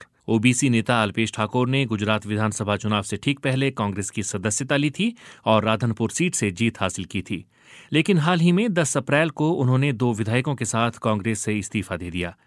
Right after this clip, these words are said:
आखिर क्या वजह रही जो उन्होंने सवा साल के अंदर कांग्रेस छोड़ने का फैसला कर लिया? वरिष्ठ पत्रकार अजय उमट कहते हैं,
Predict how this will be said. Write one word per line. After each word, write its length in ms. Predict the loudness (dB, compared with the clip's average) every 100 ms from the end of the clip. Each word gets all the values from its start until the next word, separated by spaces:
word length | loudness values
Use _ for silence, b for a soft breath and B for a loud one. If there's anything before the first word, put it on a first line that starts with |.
| -4
आखिर 260 | -2 0 0
क्या 160 | 4
वजह 260 | 4 4 2
रही 260 | 2 0 0
जो 160 | 2
उन्होंने 260 | 2 4 2
सवा 300 | 0 0 0
साल 240 | 0 0
के 140 | 0 -4
अंदर 320 | 0 2 0 b b b
कांग्रेस 380 | 2 2 0 -2
छोड़ने 300 | 0 2 2
का 120 | 0
फैसला 380 | 0 0 0 -4
कर 160 | -4
लिया? 300 | -4 -2 -4 -8 _ -6
वरिष्ठ 300 | 0 0 0
पत्रकार 480 | -6 -4 -2 0 0
अजय 220 | -2 0 0
उमट 320 | 0 -4 -4
कहते 280 | -6 -4 0
हैं, 220 | 0